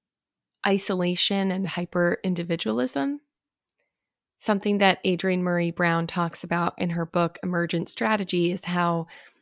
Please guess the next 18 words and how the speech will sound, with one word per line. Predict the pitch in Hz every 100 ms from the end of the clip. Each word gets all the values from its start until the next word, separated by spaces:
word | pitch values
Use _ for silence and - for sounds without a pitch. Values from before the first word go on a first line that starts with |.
| _ _ _ -
Western | 208 202 220 190
culture | 185 185 - 175 175
is | - -
often | 170 165 - 165 160 160 - _ 175
really | 180 175
focused | - 175 170 175 -
on | 170 165
the | 170
charismatic | - 180 175 180 180 175 170 -
leader | 175 170 170 - 180 -
who |
becomes | 175 175 - 175 170
the | -
face | 170 - 180 175 - -
of | 190
a | 180
particular | - 180 - 170 165
movement. | 165 170 165 - -